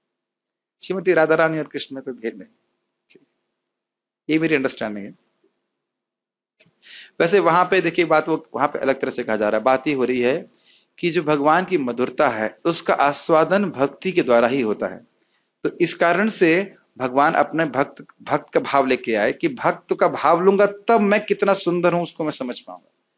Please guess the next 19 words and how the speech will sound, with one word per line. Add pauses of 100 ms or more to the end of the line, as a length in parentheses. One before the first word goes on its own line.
(560)
जैसे
देखिए
भगवान, (440)
ये
हम,
अ, (640)
भक्ति
साम्य
सिंधु
में
श्लोक
उद्धृत
किया
जाता
है,
चैतन्य
चरितामृत
में
भी,